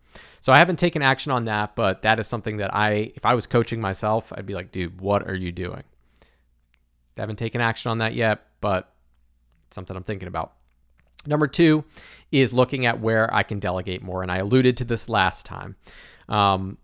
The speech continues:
you know, your job as the business owner is to do the work that only you can do and spend as much time working on the business as opposed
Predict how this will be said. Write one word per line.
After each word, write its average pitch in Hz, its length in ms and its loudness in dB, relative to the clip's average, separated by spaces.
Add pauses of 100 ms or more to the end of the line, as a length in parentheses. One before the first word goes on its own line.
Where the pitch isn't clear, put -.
(340)
you 123 140 -4
know, 107 80 0
your 110 180 2
job 120 480 4
as 113 180 -2
the 104 100 -10
business 101 360 -8
owner 95 300 -6
is 98 160 -12
to 101 80 -12
do 101 160 -6
the 98 80 -4
work 95 320 -6
that 92 260 -4
only 117 540 0
you 104 220 -4
can 95 180 -6
do 90 260 -4
and 92 140 -8
spend 98 220 -6
as 92 120 -6
much 101 220 -6
time 95 200 -6
working 98 360 -8
on 127 220 2
the 123 80 -2
business 117 580 -4 (300)
as 104 160 2
opposed 98 580 -4